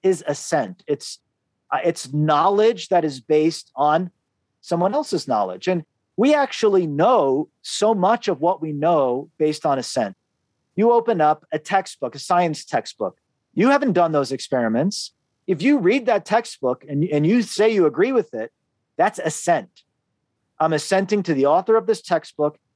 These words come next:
and I'm assenting to all of the research that it was based on, even though I haven't done it myself. I haven't proven any of those equations. I haven't conducted the experiments,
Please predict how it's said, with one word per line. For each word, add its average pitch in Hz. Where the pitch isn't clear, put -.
and 156
I'm 147
assenting 170
to 151
all 170
of 226
the 233
research 175
that 147
it 180
was 160
based 226
on, 156
even 226
though 196
I 175
haven't 165
done 151
it 156
myself. 127
I 185
haven't 208
proven 180
any 196
of 160
those 151
equations. 240
I 143
haven't 151
conducted 160
the 135
experiments, 233